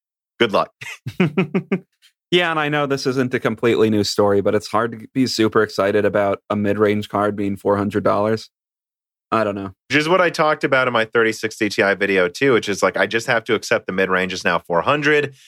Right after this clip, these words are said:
Speaker 1: even though I always thought of it as bel-, like, three fifty or lower. And I, but I'm gonna tell you what, if all these mid-range cards start launching for five hundred or more, which they kind of were with Turing, guys.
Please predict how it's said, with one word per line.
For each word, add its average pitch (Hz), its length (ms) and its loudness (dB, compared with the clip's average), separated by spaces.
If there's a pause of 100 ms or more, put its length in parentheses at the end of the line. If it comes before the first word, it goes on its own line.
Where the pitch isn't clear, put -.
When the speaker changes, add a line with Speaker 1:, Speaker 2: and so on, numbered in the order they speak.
(180)
Speaker 1:
even 120 260 2
though 113 600 2
I 110 280 0
always 110 260 0
thought 101 240 2
of 101 80 -2
it 98 80 -2
as 90 100 -4
bel-, 82 380 -8
like, 82 200 -2
three 107 200 0
fifty 98 320 -2
or 90 100 2
lower. 107 540 2 (440)
And 107 400 0 (200)
I, 113 220 0
but 117 200 0
I'm 117 160 0
gonna 139 160 0
tell 131 200 2
you 110 120 4
what, 101 380 2
if 113 180 0
all 123 280 2
these 127 220 -2
mid-range 110 440 0
cards 101 360 0
start 98 300 0
launching 95 540 -2
for 87 160 0
five 90 320 0
hundred 90 320 -2
or 85 80 -2
more, 82 480 0 (240)
which 92 100 -4
they 123 140 2
kind 208 260 0
of 165 100 0
were 123 300 2
with 104 160 0
Turing, 101 400 0
guys. 80 540 -2